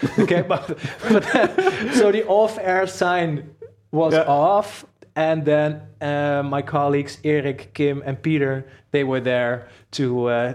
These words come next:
Speaker 1: and they were ju-, they were standing there the whole time. And then people put off the headphones, and then there was this relief,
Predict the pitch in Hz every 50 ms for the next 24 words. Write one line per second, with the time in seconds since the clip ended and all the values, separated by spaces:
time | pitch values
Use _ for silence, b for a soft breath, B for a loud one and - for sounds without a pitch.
0 | - - - 127 131 135 139 139 139 139 151 147 143 143 139 143 - - - 143
1 | 143 143 131 131 127 123 123 107 123 120 117 - - 127 117 113 117 110 117 123
2 | 117 113 - 139 131 - 117 - - 135 123 131 117 113 - - - - _ _
3 | _ _ - - 110 113 127 123 - - - 120 110 110 110 107 - - - b
4 | b b b b b b b _ _ _ - 120 120 117 117 113 120 120 120 117
5 | 110 117 117 110 117 120 - - 123 110 - - 123 120 127 151 185 202 170 127
6 | 101 - - - - -